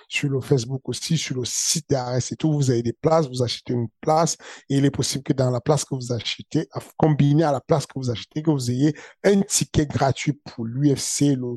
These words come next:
trois septembre, le lendemain d'Ares. Ça veut dire que vous avez la possibilité de faire le combo Ares et ensuite aller sur, euh, aller sur, euh, l'U F C.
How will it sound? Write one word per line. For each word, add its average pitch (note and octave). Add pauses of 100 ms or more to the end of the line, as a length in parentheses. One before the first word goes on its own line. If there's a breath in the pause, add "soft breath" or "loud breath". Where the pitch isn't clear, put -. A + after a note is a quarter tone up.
trois C#3+
septembre, C#3
le C3
lendemain C3
d'Ares. B2+
Ça -
veut -
dire C#3
que -
vous C3
avez C3
la C3
possibilité -
de C3+
faire C3+
le C3
combo C3 (100)
Ares C3 (280 loud breath)
et C3+
ensuite C3 (420)
aller C#3
sur, C#3 (800)
euh, B2+
aller C#3
sur, C3+
euh, B2+
l'U C#3
F C3+
C. -